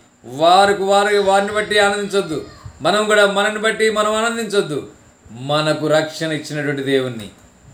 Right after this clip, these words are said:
మనల్ని ఆత్మీయమైనటువంటి అంధత్వంలో నుంచి విడిపించినటువంటి దేవుని బట్టి మనం ఆనందించాలి.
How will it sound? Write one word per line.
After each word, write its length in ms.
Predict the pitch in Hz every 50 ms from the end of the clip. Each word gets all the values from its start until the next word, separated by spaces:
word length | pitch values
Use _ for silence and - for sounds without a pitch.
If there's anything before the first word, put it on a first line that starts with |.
| - - -
మనల్ని 680 | 135 147 151 156 151 156 151 151 143 135 120 107 - - - - - -
ఆత్మీయమైనటువంటి 720 | 127 151 165 165 - - 156 160 160 156 156 156 147 151
అంధత్వంలో 680 | 147 147 165 170 165 165 165 - - 156 156 156 160 156
నుంచి 300 | 160 156 151 - 156 156
విడిపించినటువంటి 600 | 156 156 156 156 156 139 151 160 156 151 151 143
దేవుని 260 | 165 170 170 170 160
బట్టి 500 | 165 160 165 165 160 160 151 143 - - - - - - -
మనం 240 | 120 139 151 151 147
ఆనందించాలి. 680 | 147 143 143 139 139 135 131 127 - 127 120 117 107 98